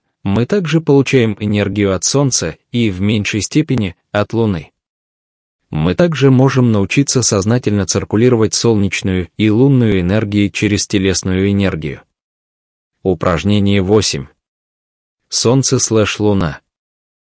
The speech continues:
Встаньте так, чтобы вы могли видеть Солнце или Луну. А еще лучше, если свет сможет коснуться вашей кожи. Теперь визуализируйте и почувствуйте энергетический центр прямо над головой.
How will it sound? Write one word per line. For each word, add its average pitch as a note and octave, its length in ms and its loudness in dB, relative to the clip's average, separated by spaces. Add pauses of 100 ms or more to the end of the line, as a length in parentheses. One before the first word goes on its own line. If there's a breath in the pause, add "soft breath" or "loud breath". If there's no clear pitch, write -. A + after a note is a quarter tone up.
(340)
Встаньте F2 520 -2
так, - 340 -4
чтобы B2 360 -2
вы A#2 120 2
могли G#2 360 2
видеть G2+ 380 -2
Солнце A#2+ 420 0
или G2+ 300 0
Луну. G2 440 0 (960)
А F2+ 120 0
еще E2+ 360 2
лучше, B2 460 0 (120)
если A2+ 400 0
свет C3+ 360 2
сможет B2 480 0
коснуться A#2 640 0
вашей F#2+ 360 -2
кожи. E2 420 -2 (1000)
Теперь G#2 520 -2
визуализируйте F#2+ 1120 0
и G#2 120 -2
почувствуйте C3+ 760 0
энергетический F#2+ 880 -2
центр G2+ 420 -2
прямо G2+ 420 0
над F#2 180 -2
головой. F#2+ 560 0